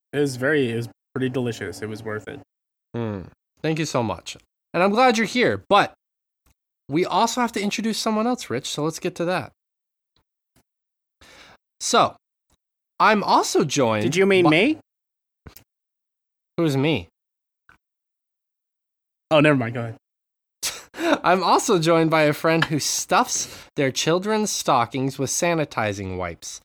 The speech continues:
Speaker 2: The reason, and I quote, "I want this house to be cleaner than that fat bastard that illegally comes down my chimney every year.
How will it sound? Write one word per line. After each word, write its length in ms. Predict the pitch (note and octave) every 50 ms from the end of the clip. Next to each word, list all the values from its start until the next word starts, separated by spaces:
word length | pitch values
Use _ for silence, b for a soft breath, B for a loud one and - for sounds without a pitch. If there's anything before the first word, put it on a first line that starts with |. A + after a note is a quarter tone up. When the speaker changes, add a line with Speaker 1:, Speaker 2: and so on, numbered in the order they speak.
| _ _ _ _ _ _
Speaker 2:
The 100 | - B2
reason, 720 | B2 B2 D3+ A#3 D4+ D#4+ D4+ G#3 C3+ C3 G#2+ G#2 G#2 G#2+ A2+ - _ _ _ _ _ _ _ _ _ _ _ _ _ _ _ _ _ _ _ _ _ _ _ _ _
and 160 | C3 C3+ C#3
I 200 | C#3+ C#3 D3 F#3
quote, 460 | F3+ - - G#3+ G3+ D3+ A2 F#2 - _ _ _ _ _ _ _ _ _ _ _ _ _ _ _ _ -
"I 200 | F#3+ A3+ B3+ A#3+
want 280 | G#3+ A3+ G#3+ G#3 F#3 E3+
this 220 | G3+ G3 F3 -
house 320 | - F#3 F#3 F#3 F3+ -
to 80 | - F3
be 120 | D#3 D#3+
cleaner 420 | D3+ - - F#3 F#3+ F#3 F#3+ F#3 E3+
than 180 | E3 D#3+ D#3
that 180 | D#3 C#3+ C#3 -
fat 400 | - - F3+ F#3+ G3 E3 D3+ -
bastard 500 | E3 D3+ D3+ D3+ D3 - - C3+ A#2+ A#2
that 120 | C#3 C3 B2
illegally 480 | B2 B2+ D3 E3+ E3+ E3+ E3+ E3+ E3
comes 420 | D3+ - - D#3+ D#3 E3+ F3+ D3 -
down 360 | - C#3+ C3 C3 C3 B2+ B2+
my 180 | B2+ B2+ C3+ C3+
chimney 500 | - - - A#2+ A2 A2 A2 A2+ G#2+ -
every 340 | A2 G#2+ G#2 G#2+ A2 G#2+ G#2+
year. 380 | G#2+ A#2 A#2+ A2 G2 F2+ F2+